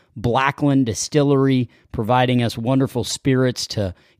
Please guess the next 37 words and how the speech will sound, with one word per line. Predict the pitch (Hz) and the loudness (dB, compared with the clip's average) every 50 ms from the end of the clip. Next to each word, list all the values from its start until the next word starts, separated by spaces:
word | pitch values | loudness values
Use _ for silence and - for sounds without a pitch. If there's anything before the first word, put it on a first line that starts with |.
| 107 | -4
get | 98 131 143 135 | -2 -2 -2 -2
through | - - 139 139 143 135 | -2 -2 2 4 4 4
our | 123 120 107 | 4 2 2
days | 98 113 131 131 131 131 127 104 | 2 2 2 2 4 2 0 0
of | 113 98 - | -4 -8 -8
quarantine, | - - 139 135 131 131 127 127 117 - 139 131 123 123 123 123 120 123 | -6 -2 0 2 2 2 0 0 -2 -2 0 0 0 2 0 0 0 0
whether | 120 113 107 117 113 | 0 0 2 2 0
it | 107 95 | 0 0
be | 117 113 | -4 -6
gin | 101 95 95 120 139 135 135 131 131 131 131 120 - - - - - _ | -6 -6 -4 -2 0 0 0 0 2 2 0 0 -2 -12 -20 -20 -20 _
or | - 101 98 101 104 104 101 101 101 101 87 | -6 -2 0 2 2 2 2 2 2 0 -2
vodka | 82 92 113 117 127 135 117 - - 135 131 127 127 123 123 113 | -4 -4 -2 -2 -2 -4 -4 -2 0 2 2 4 4 4 2 2
or | 113 113 104 101 | 0 -2 -2 0
bourbon | 90 123 131 135 135 123 135 127 | 0 2 4 4 4 4 2 2
or | 113 107 107 | 2 0 0
rye, | 117 123 123 123 123 123 | 0 2 2 2 2 0
whatever | 117 110 120 147 180 170 151 | 0 0 2 2 2 2 2
your | 120 104 107 | 0 0 -2
pleasure. | - - - 107 110 104 98 104 110 110 123 117 - - - - _ _ - | -2 -2 -2 0 0 0 0 2 2 2 2 0 -4 -14 -20 -20 _ _ -8
Uh, | - 107 107 110 110 110 113 113 113 113 113 113 110 101 | -4 -2 -2 0 0 0 0 0 0 0 0 0 -2 -2
you | 117 127 127 | -2 -2 2
need | 120 151 196 202 | 2 2 2 2
to | 196 170 | 0 0
pour | - - 185 180 180 - | 0 0 0 0 0 0
something | - 170 165 160 170 156 | 0 -2 -2 -2 0 0
over | 165 165 156 165 165 156 | 0 0 2 2 2 2
a | 151 | 2
rock | 139 127 123 117 110 98 - 113 | 2 2 2 2 0 0 -2 -2
now | 113 113 113 113 | 0 2 2 2
and | 113 110 | 0 0
again | 110 101 113 113 113 117 113 101 | 0 0 0 0 2 2 0 0
just | 110 160 190 185 - - | 0 -2 -2 -2 -2 -4
to | 120 | -4
get | 104 90 90 143 175 170 - | -4 -2 -2 -2 -2 -2 -6
through | - 143 139 143 143 139 | -6 -2 0 0 0 2
these | 123 123 120 123 117 104 82 | 0 0 0 0 0 -2 -2
days. | 101 117 120 107 92 87 85 80 69 - - | 0 0 0 0 0 -2 -6 -10 -10 -12 -12